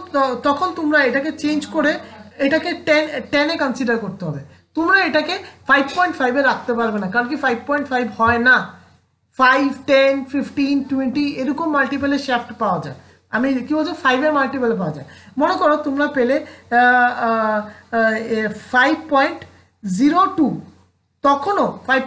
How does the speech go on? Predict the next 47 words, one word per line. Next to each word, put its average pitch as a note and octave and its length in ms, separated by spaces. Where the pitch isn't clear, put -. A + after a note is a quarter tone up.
পয়েন্ট D#4+ 220
জিরো B3 180
two, E3+ 180
then, C#4+ 200
then D#4+ 280
also A#3+ 220
তোমরা B3+ 340
এটাকে C#4 460
টেন B3+ 360
এই D#4+ 140
consider C#4+ 480
করতে B3 300
হবে। C3+ 200
মানে B3 200
কি, F4 180
এটা D4 320
টেন A#3+ 280
এ C4 40
multiple G#3 440
যেতে D#3 260
হবে। B2+ 140
এইভাবে D#4 360
তোমাদের C4+ 300
calculation A3+ 480
করতে D#3 300
হবে। A#2+ 120
না, D4+ 200
এই C4+ 140
জন্যই D#4+ 360
দেখো B3 320
এখানে C#4 260
আমি C#4 140
কি D4 160
করলাম, A3+ 340
জিরো B3 260
পয়েন্ট D4+ 260
সিক্স C#4 280
থ্রি E4+ 120
থাকার B3+ 320
পর A#3+ 220
আমি A#3 220
কিন্তু C#4 220
এটাকে C4+ 240
ওয়ান A3+ 300
assumption A#3+ 480
করতেই C4 340
পারতাম। D#3+ 380